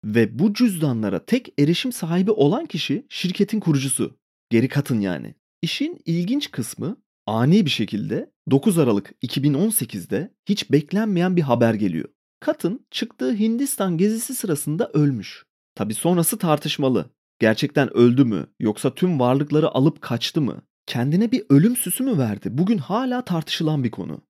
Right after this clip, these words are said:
Aslında buna benzer hikayeleri bankacılık sisteminde ya da finans dünyasında da sıklıkla duyuyoruz.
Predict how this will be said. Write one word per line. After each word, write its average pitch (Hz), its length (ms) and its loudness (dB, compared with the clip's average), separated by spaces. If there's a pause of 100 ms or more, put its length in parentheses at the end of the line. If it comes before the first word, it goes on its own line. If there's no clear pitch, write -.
(240)
Aslında 170 640 -2
buna 208 260 0
benzer 180 440 0
hikayeleri 113 720 -2
bankacılık 139 540 0
sisteminde 92 760 -4
ya 104 140 0
da 110 60 0
finans 139 480 -2
dünyasında 147 680 -2
da 139 60 -6
sıklıkla 107 560 -6
duyuyoruz. 98 540 -8